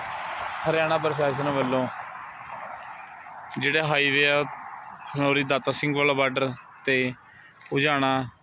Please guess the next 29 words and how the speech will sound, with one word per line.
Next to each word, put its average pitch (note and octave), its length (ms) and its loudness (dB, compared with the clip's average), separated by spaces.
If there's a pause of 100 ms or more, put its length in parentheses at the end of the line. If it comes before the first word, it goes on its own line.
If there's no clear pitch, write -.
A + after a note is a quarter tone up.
ਨਹਿਰ C3 240 4
'ਤੇ C3+ 160 0
ਬੰਦ C3+ 220 0
ਕਰ B2+ 140 2
ਦਿੱਤੇ A#2+ 340 -2
ਸਨ, B2 320 -2 (480)
ਪਰੰਤੂ C#3 440 0 (140)
ਬੀਤੀ C#3+ 360 0
ਰਾਤ C#3 280 2
ਹੀ B2+ 300 0 (280)
ਪ੍ਰਸ਼ਾਸਨ C3 420 0
ਵੱਲੋਂ C3 280 2
ਇਹ C3 80 2 (120)
ਖੋਲ੍ਹ B2+ 200 2
ਦਿੱਤੇ C3+ 280 2
ਗਏ A#2+ 180 4
ਹਨ, B2+ 200 0 (640)
ਕਿਉਂਕਿ D3 300 0
ਕਿਸਾਨਾਂ C#3+ 500 2
ਨੇ C#3 140 2
ਤਾਂ C3+ 200 2
ਹੁਣ C3+ 240 2 (460)
ਚੋਣ D3+ 200 4
ਜ਼ਾਬਤੇ C#3+ 380 2
ਦੇ C#3+ 100 4
ਦੌਰਾਨ C3 380 2 (480)
ਆਪਣੇ C#3 360 2 (1120)
ਪੱਕੇ D3 280 0
ਡੇਰੇ C3+ 440 4